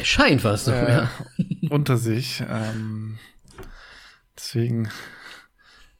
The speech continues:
Speaker 2: wird die bestimmt auch öfters noch bei Netflix, äh,
Speaker 1: <laughs>
Speaker 2: Filmen auf-, oder Serien auftauchen.
Speaker 1: Ja. Gut.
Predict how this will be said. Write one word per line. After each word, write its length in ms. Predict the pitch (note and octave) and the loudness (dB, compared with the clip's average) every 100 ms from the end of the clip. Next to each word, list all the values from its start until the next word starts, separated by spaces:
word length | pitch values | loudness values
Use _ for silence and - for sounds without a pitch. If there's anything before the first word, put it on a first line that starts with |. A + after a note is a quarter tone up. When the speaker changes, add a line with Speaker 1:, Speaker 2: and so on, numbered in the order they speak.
| _ _ F3+ | _ _ -4
Speaker 2:
wird 220 | C3 B2+ | 0 2
die 80 | B2 | 2
bestimmt 300 | B2 B2+ B2 | 2 2 2
auch 140 | B2 | 2
öfters 340 | C3+ B2+ A2+ - | 0 0 -2 -2
noch 140 | G#2 | -2
bei 140 | - A2+ | 2 2
Netflix, 540 | A2 - C3 B2 - | 2 -2 -4 -2 -4
äh, 240 | C#3 C3+ | 0 4
Speaker 1:
<laughs> 200 | C3 - C3+ | 4 2 -2
Speaker 2:
Filmen 300 | C3+ A#2+ B2 | -2 -2 -4
auf-, 380 | A#2+ - - - - | -6 -8 -12 -16 -10
oder 280 | B2 A2+ A2 | -6 -6 -6
Serien 420 | B2 A#2 A#2 A2 | -4 -2 -4 -6
auftauchen. 640 | A#2 - A#2 A2+ B2+ B2+ - - - - | -10 -10 -14 -12 -12 -14 -16 -20 -8 -4
Speaker 1:
Ja. 120 | A#2 - - - - - - - - - _ _ _ _ _ _ - | -4 -6 -18 -20 -20 -16 -14 -14 -20 -20 _ _ _ _ _ _ 6
Gut. 340 | D4 A4+ - | 8 10 6